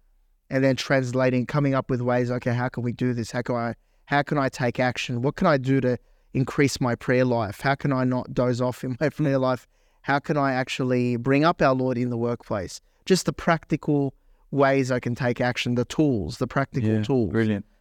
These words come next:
Speaker 1: So
Speaker 2: That's what I think separates
Speaker 1: so are mine, yeah.
Speaker 2: this co-, this from any other apostle I've seen out there. Um, you've, you've really made it, uh, a-, an important part of, of what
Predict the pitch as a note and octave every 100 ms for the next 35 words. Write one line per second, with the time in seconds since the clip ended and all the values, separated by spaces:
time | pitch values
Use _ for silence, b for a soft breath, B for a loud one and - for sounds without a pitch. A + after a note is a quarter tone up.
0 | _ - - C3 B2 A#2+ A#2+ A#2 - _
1 | C#3 C#3+ - C3+ A2+ B2+ A2 - A2+ A#2
2 | A2 G#2+ - C3 C3 B2+ B2 A2 A#2 A#2+
3 | A2+ B2 A2+ - - A#2+ A2+ A#2+ - A2+
4 | A2+ A2+ G#2+ G2+ G#2 G2 - - - -
5 | A2+ - C3 - G#2+ G2 - A#2 G#2 G2
6 | G2 F#2+ - F#2+ F#2 F#2 - - - -
7 | A2 G#2+ - _ - A#2+ G#2 A2+ C3 C3+
8 | A2 A2 A#2+ A2 G#2 - G2 F#2+ F#2+ F#2
9 | - F2+ - A2+ G#2+ - B2 A2+ G2+ -
10 | - A#2+ B2 - G#2+ G#2 G2 - _ _
11 | - _ - - A2 G#2 - - - G#2+
12 | G#2+ -